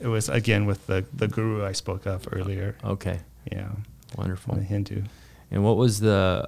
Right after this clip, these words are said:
Speaker 2: what was the daily itinerary, if I may ask?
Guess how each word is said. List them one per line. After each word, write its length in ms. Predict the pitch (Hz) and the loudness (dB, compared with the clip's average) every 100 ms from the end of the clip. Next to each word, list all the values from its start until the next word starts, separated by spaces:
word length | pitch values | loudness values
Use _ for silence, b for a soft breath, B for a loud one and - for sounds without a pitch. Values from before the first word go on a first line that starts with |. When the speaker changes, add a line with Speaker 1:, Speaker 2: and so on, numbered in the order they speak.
| - | -4
Speaker 2:
what 260 | - 104 | 0 2
was 280 | 95 110 95 | 2 2 0
the 440 | - 101 95 92 80 - 98 98 | -2 0 2 0 -2 -6 -10 -6
daily 560 | 95 95 95 92 90 - | 0 0 2 0 0 -2
itinerary, 960 | 90 90 - 95 95 92 92 87 - - | -4 -4 -4 -2 -2 -2 -2 -4 -6 -8
if 100 | - | -6
I 100 | 90 | -4
may 200 | 87 85 | -2 -2
ask? 360 | 87 90 - | -2 -4 -8